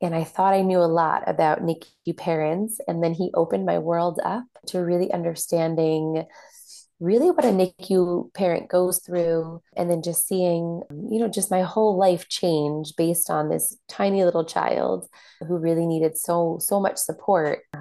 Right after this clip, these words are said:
So I really learned a lot through him. I learned to be a better nurse, a better mom, and really, like, just what patient advocacy means and education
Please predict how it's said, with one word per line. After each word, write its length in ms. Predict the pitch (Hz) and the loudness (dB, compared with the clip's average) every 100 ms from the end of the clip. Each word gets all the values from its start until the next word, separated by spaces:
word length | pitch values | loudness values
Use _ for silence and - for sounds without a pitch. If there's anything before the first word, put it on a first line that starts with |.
| 139 | -12
So 220 | - 175 | -4 0
I 120 | 165 | 2
really 340 | 160 180 180 170 | 2 4 2 2
learned 340 | 170 180 180 | 0 0 0
a 60 | 165 | 0
lot 280 | 160 - - | 0 -2 -4
through 220 | 196 196 | -6 -4
him. 560 | 180 190 175 180 185 185 _ _ - | 0 0 2 0 -4 -8 _ _ -2
I 20 | |
learned 240 | 170 175 165 | 2 2 2
to 60 | |
be 80 | 160 | 2
a 60 | 156 | 2
better 200 | 156 151 | 2 -2
nurse, 540 | 170 214 214 208 - | -4 -2 -2 -2 -6
a 60 | 170 | -6
better 220 | 160 147 | -8 -8
mom, 640 | 151 175 180 175 175 170 175 - - | -2 0 2 2 2 0 -2 -6 -10
and 160 | 170 160 | -4 0
really, 240 | 156 233 | 2 2
like, 240 | 233 170 165 _ _ _ - | 4 2 0 _ _ _ -10
just 280 | 180 - - | -6 -6 -8
what 360 | 160 165 - | -2 -2 -2
patient 400 | - 185 175 160 - | -2 -2 0 -4 -6
advocacy 600 | 143 139 123 156 - 151 | -6 -6 -6 -6 -4 -2
means 480 | 151 151 151 151 143 | -2 0 -2 -2 -2
and 240 | 160 - | -2 -2
education 920 | 151 160 - 156 160 160 156 156 160 | -2 -4 -4 -4 -4 -2 -2 -2 -4